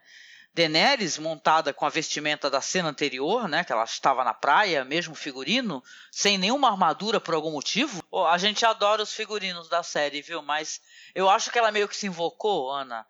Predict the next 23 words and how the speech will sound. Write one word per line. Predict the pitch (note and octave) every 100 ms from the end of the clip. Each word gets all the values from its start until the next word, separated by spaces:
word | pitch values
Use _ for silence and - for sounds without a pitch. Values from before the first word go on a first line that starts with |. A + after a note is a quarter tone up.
| - _
e | -
falou, | C3+
"Caralho, | C3 A#3 G#3 B2 C3
eu |
vou | E3
pegar | G#3+ G3+ G3
meu | G#3
<laughs> | F#3+ A3+ G3+ G#3
dragão | A#3+
agora." | B3 F3+
Sabe | E3+ A#3+
que | -
tu |
pega | G#3 E3+
a |
tua | E3+ D#3
moto? | F#3 E3+ D#3
Uau! | - F#4 F4+ F4+ F4 E4 E4 D#4+ - G#3
Tu | -
pega | A#3 A3
o |
teu | A3
dragão? | G3 F#3+ F#3 G#3 F#3